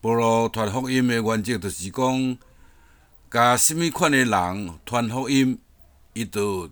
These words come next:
亲像什么款的人。伫咧无妨碍救恩真理的原则下，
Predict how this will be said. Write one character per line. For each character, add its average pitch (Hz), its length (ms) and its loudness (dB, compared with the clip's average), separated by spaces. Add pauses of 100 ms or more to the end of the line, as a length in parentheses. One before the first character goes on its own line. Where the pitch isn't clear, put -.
(140)
亲 101 460 -6
像 90 300 -6
什 113 200 -8
么 110 120 -4
款 101 200 -8
的 87 120 -10
人。 62 140 -14 (1500)
伫 117 120 -4
咧 160 240 4
无 143 220 4
妨 135 240 4
碍 117 320 6
救 147 320 2 (140)
恩 151 360 0
真 131 280 2
理 139 260 2
的 123 100 2
原 117 220 0
则 127 160 -2
下， 107 400 2